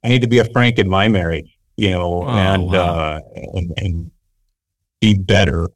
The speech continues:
Speaker 1: you know, and, uh, uh, I need to be better to my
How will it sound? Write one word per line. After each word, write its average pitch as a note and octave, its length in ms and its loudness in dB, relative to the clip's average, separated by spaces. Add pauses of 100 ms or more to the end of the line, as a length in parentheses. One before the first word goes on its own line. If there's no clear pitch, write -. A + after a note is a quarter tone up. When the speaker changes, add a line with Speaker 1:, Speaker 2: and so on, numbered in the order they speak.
Speaker 1:
you G2 140 4
know, F#2 360 2 (120)
and, F#2+ 360 0
uh, F#2 280 2 (640)
uh, - 40 -2
I F2+ 280 2
need G#2+ 160 2
to A2 60 0
be G#2+ 120 0
better G#2 240 4
to G2+ 100 2
my F#2+ 180 2